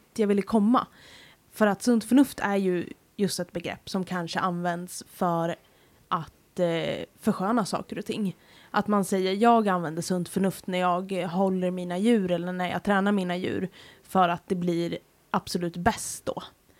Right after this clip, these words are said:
Men sunt förnuft, precis som du, Mange, sa, kan ju vara ett begrepp, eller det är ju en definitionsfråga. För vad jag anser vara sunt förnuft är ju kanske en stor skillnad till vad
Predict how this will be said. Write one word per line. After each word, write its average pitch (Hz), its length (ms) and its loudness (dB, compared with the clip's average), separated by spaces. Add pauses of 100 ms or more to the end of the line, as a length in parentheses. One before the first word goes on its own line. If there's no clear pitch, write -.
(440)
Men 226 180 2
sunt 233 240 6
förnuft, 254 400 4
precis 190 340 0
som 196 160 2
du, 269 120 8
Mange, 190 320 2
sa, 277 300 2 (540)
kan 202 200 2
ju 185 80 2
vara 175 280 4
ett - 120 -10
begrepp, 170 580 -4 (120)
eller 226 140 4
det 220 160 -2
är 190 140 2
ju 175 160 -2
en 180 100 -2
definitionsfråga. 190 1040 0 (460)
För 208 120 0
vad 220 140 6
jag 247 300 6
anser 175 340 -2
vara 180 200 -2
sunt 175 280 -2
förnuft - 540 -6 (120)
är 202 120 2
ju 175 360 0 (340)
kanske 185 320 0
en 175 100 0
stor 226 240 4
skillnad 180 340 -2
till 180 260 -4
vad 175 280 2